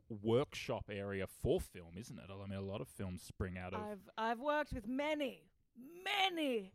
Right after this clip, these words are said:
Speaker 2: actors.
Speaker 1: Mm-hmm.
Speaker 2: Many of them horrible, horrible people.
Speaker 1: Mm.
Speaker 2: But when I'm finished with them, they're more human than they came in, which is
Speaker 1: Mm-hmm.
Speaker 2: beautiful thing to see.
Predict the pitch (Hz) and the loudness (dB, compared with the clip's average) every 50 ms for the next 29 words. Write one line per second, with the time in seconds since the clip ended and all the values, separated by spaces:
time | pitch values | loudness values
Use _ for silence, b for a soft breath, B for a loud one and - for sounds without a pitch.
0 | - - - 240 240 233 220 - - - 196 190 - - - - - - - - | -12 -6 -2 0 0 0 -2 -4 -6 -6 -6 -6 -6 -6 -10 -14 -16 -18 -8 -4
1 | - 123 117 107 104 98 - 220 269 302 349 359 349 339 330 311 294 277 254 220 | -2 0 2 2 2 0 0 0 0 2 4 4 6 4 4 4 6 6 6 4
2 | 196 226 208 175 - - - - 269 302 302 311 302 277 254 240 220 180 190 175 | 2 0 -2 -4 -6 -8 -4 2 6 8 10 10 10 10 8 6 4 2 0 -4
3 | 170 - - - - - - 277 320 320 320 311 294 277 269 220 233 226 220 - | -4 -8 -14 -20 -20 -16 -8 0 4 6 6 6 8 6 4 4 4 2 0 0
4 | 220 220 220 202 - - 196 - - - - - 202 190 180 - - - - 214 | -2 -4 -4 -6 -8 -8 -10 -10 -10 -6 -2 -2 0 0 -2 -4 -6 -6 -4 -2
5 | 262 277 294 294 277 247 - - 320 294 277 247 - 247 233 - _ - 214 202 | 0 2 2 0 0 -2 -4 -6 -2 -2 -2 -2 -2 -2 -4 -4 _ -4 -6 -6
6 | 196 B B B B B B B B - 277 294 294 302 302 302 294 - - - | -6 B B B B B B B B 0 0 2 2 4 2 0 0 -2 -6 -8
7 | - - 311 254 254 233 - 220 202 - _ _ - 247 226 226 220 226 208 - | -8 -8 -6 -4 -6 -6 -6 -10 -14 -16 _ _ -6 -4 -4 -2 -4 -6 -4 -4
8 | - - 226 226 220 208 - - - 190 - - - - _ _ - 254 - - | -4 -4 -2 -4 -4 -6 -8 -12 -18 -20 -20 -20 -20 -20 _ _ 2 2 2 2
9 | - 202 180 - - - 330 359 392 427 381 247 320 269 233 269 240 202 247 220 | 2 0 -2 -4 -6 -2 0 4 6 6 6 6 4 2 2 2 2 2 0 -2
10 | 226 202 202 214 - - - - 196 185 | -2 -4 -4 -6 -6 -6 -8 -8 -8 -10